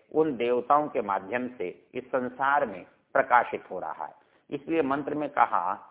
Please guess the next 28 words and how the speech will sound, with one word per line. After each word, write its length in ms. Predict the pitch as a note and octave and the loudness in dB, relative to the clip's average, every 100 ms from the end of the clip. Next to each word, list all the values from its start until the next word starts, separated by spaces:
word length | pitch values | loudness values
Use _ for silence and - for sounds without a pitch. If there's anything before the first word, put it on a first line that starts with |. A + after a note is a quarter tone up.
| _ - | _ 2
"अहम 380 | A#2 B2 E3 E3 | 4 4 2 2
रुद्रे 420 | C#3 A2 B2 A#2 | 0 0 -2 -2
भी 420 | G2 C#3 - _ - | -4 -10 -12 _ 0
वसुभिश्चरामि", 1000 | B2 B2+ D#3 D#3+ - A2 F#2 F2 E2 E2 _ _ _ - | 0 2 0 -2 -2 -2 0 -2 -6 -12 _ _ _ -2
तो 100 | C#3+ | 0
जैसे 520 | C3+ C#3 D#3+ D#3 - | 2 0 2 2 0
रुद्र 320 | G2+ D3 C#3 C#3 | -2 0 2 2
नामक 380 | C3 C3 C3 | 2 0 -2
शक्तियों 500 | - A#2 - C3+ C3 | -4 -4 -4 -6 -4
से, 300 | - F#2 E2 _ _ - | -6 -8 -10 _ _ -6
अ, 80 | A2+ | -2
मैं 220 | A#2 B2+ | 0 0
यहाँ 380 | B2+ B2 A#2 A#2 | 0 0 2 2
पर 160 | A#2 A2+ | 2 0
विद्यमान 520 | G#2 F2+ A2 A2+ A2 | -2 -2 -2 0 -2
हूँ, 240 | F#2+ G2+ F#2+ _ _ - | -6 -12 -14 _ _ 2
वैसे 340 | C3+ D3 D3+ D#3+ | 4 4 2 -2
ही 140 | D#3 | 0
मैं 240 | C#3+ C#3 C3+ - _ _ - | 0 -2 -4 -18 _ _ -4
वसु 340 | A#2 F3 G3 | 2 2 2
भी, 380 | F3+ F#3+ F#3 - - - - _ B2 B2+ B2 B2+ A#2+ | 2 2 2 -4 -18 -18 -20 _ -2 -2 -2 -4 -2
वसु 260 | C3 E3 | 0 0
नामक 300 | D#3+ D3+ D3+ | -2 -2 -4
शक्तियों 440 | - C3+ - C#3+ C3+ | -6 -6 -6 -6 -4
से 120 | C3+ | -2
भी 140 | B2+ | -2
विद्यमान 500 | A#2 A2 A#2+ A#2 A2+ | -4 -4 -4 -2 -4
हूँ। 140 | A2 | -6